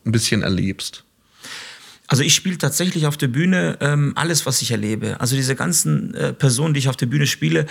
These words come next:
Speaker 2: ähm, hab ich irgendwann gesehen, auch erlebt. Und, ähm, ich sag immer als Comedian, meiner Meinung nach wirst du nicht einfach so Comedian, weil du sagst, „Von heute auf morgen bin ich, will ich jetzt Comedian werden“, sondern, ähm,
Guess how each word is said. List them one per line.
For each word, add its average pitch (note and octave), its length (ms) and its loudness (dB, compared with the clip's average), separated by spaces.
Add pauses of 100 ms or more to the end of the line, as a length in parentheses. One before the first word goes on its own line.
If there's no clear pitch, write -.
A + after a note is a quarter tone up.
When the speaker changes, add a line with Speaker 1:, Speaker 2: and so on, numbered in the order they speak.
(340)
Speaker 2:
ähm, C#3 440 4
hab C#3 180 0
ich C3 80 -2
irgendwann C3+ 320 4
gesehen, A2+ 480 2
auch - 160 -2
erlebt. C3 400 0
Und, B2 200 2
ähm, B2+ 160 0
ich B2+ 80 0
sag C#3 160 0
immer D3 140 2
als C#3 140 0
Comedian, D3+ 500 4 (480)
meiner D#3+ 460 -2
Meinung D#3+ 260 0
nach D3+ 260 0
wirst D#3 220 2
du D#3 60 2
nicht C#3 140 0
einfach B2 180 -2
so C3 160 2
Comedian, A#2+ 420 2
weil A2+ 100 2
du A#2 60 0
sagst, A2+ 240 -2
„Von A#2+ 120 2
heute - 180 2
auf A#2 60 -4
morgen A#2+ 440 0
bin B2 140 2
ich, A#2+ 200 -2
will B2 120 4
ich A2+ 60 0
jetzt C3 140 0
Comedian C3+ 380 4
werden“, B2 240 0
sondern, A#2 380 0
ähm, A2 640 2